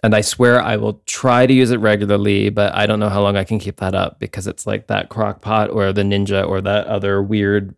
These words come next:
blender that does things and chop things up that's now collecting dust and dead spiders in the back of a cabinet somewhere.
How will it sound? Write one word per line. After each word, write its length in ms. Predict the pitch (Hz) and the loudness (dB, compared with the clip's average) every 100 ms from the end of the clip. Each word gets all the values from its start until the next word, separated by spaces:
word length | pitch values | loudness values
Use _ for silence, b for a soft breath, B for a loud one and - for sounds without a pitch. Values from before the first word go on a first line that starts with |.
| - | -6
blender 720 | 110 101 101 101 98 98 98 | -2 -2 0 0 0 -2 0
that 260 | 98 135 _ _ _ | -2 -4 _ _ _
does 280 | - 104 101 | -2 0 0
things 340 | - 104 101 98 | -2 -2 -2 -6
and 80 | |
chop 380 | 101 - 101 - | -6 -6 -6 -6
things 320 | - 107 107 | -4 -2 -2
up 320 | 101 107 101 - | -2 -4 -4 -6
that's 240 | 104 - | -8 -4
now 100 | 95 | -6
collecting 480 | - 107 98 101 92 | -4 -4 -4 -6 -2
dust 320 | 101 95 - | -2 -2 -4
and 180 | 98 92 | -4 -4
dead 240 | 92 90 | -4 -4
spiders 520 | - - 92 90 92 | -6 -2 -2 -2 -4
in 80 | 92 | -4
the 80 | 95 | -8
back 400 | 90 _ 90 87 | -8 _ -6 -6
of 80 | 92 | -10
a 40 | |
cabinet 480 | - 95 92 - - | -8 -6 -6 -6 -8
somewhere. 460 | - - 50 - | -6 -6 -6 -8